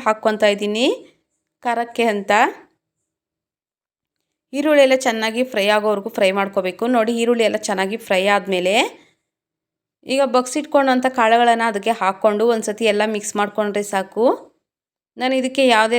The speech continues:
ರೀತಿ ಏನು ಬಳಸಿಲ್ಲ, ಹಾಗೇನೆ ಸಿಂಪಲ್ಲಾಗಿ ಒಗ್ಗರಣೆ ಮಾಡ್ಕೊತಾ ಇದ್ದೀನಿ. ತುಂಬ ಚೆನ್ನಾಗಿರುತ್ತೆ. ಕೈ, ಗೊಜ್ಜಿಗೆ ಮತ್ತು ಪಲ್ಯಕ್ಕೆ, ಮುದ್ದೆಗೆ ಎಲ್ಲನೂ ಸೂಪರ್ ಕಾಂಬಿನೇಷನ್ ಅಂತಲೇ ಹೇಳ್ಬೋದು. ನೋಡಿ,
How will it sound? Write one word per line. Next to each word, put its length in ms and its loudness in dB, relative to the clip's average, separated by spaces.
ರೀತಿ 180 -6
ಏನು 180 -2
ಬಳಸಿಲ್ಲ, 360 -2
ಹಾಗೇನೆ 340 -2
ಸಿಂಪಲ್ಲಾಗಿ 420 2
ಒಗ್ಗರಣೆ 340 -2
ಮಾಡ್ಕೊತಾ 440 -4
ಇದ್ದೀನಿ. 260 -2
ತುಂಬ 160 0
ಚೆನ್ನಾಗಿರುತ್ತೆ. 500 -2
ಕೈ, 100 4
ಗೊಜ್ಜಿಗೆ 460 2
ಮತ್ತು 280 -4
ಪಲ್ಯಕ್ಕೆ, 460 0
ಮುದ್ದೆಗೆ 500 -2
ಎಲ್ಲನೂ 220 -2
ಸೂಪರ್ 340 0
ಕಾಂಬಿನೇಷನ್ 540 -2
ಅಂತಲೇ 340 -4
ಹೇಳ್ಬೋದು. 460 0
ನೋಡಿ, 200 0